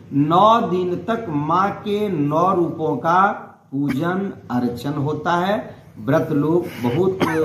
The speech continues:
लोग इसका व्रत भी रखते हैं, नौ दिन का व्रत रखने के बाद नवरात्रा जैसे करते हैं,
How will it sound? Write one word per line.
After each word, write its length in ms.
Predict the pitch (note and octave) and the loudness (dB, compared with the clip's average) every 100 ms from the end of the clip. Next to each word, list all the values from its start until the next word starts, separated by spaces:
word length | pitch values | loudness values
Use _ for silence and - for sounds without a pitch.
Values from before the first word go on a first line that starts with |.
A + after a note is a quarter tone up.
| D3+ C3+ B2 | 2 0 2
लोग 320 | C3 C3+ B2+ - - B2 | 2 2 0 -6 -12 -10
इसका 240 | - C3 | -4 -2
व्रत 320 | G#2+ B2 B2+ | 0 -2 0
भी 180 | C3+ D3+ | 0 2
रखते 340 | E3+ D#3+ - E3+ | 2 -2 -4 -2
हैं, 340 | F3 G#3+ B3 | -2 -2 -2
नौ 280 | C#3+ D3 D3 | 0 2 0
दिन 240 | D3 D3+ | -2 -4
का 160 | C#3 C3 | -4 -2
व्रत 280 | B2 C#3 C#3+ | -2 -4 -2
रखने 400 | C3 C3 B2+ C3 | -2 0 0 0
के 120 | B2+ | 0
बाद 320 | B2 C#3 F3 F3+ | 0 2 2 0
नवरात्रा 520 | D3 C#3+ B2 - C3+ | -4 -2 -4 -4 -4
जैसे 300 | C3 B2+ C3 | -4 -4 -6
करते 340 | D3 C3+ D3+ | -6 -6 -4
हैं, 200 | F#3 G#3 | -2 -2